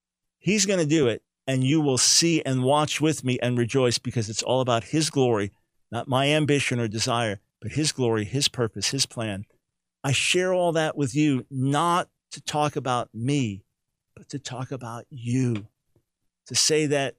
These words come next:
the same God who laid these different things on my heart, the same God who called me to do certain things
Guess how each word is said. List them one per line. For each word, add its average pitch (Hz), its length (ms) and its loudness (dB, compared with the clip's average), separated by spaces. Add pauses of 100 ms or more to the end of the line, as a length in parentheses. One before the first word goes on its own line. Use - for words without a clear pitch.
the 120 120 -4
same 165 420 0
God 151 320 0
who 123 140 -2
laid 127 240 0
these 120 200 0
different 143 320 -6
things 139 240 0
on 127 120 -4
my 123 120 -4
heart, 107 340 -8 (560)
the 117 60 -2
same 147 220 2
God 139 220 0
who 127 80 0
called 139 420 -2
me 127 120 -2
to - 120 -6
do 123 160 -2
certain 127 380 -2
things 120 340 -2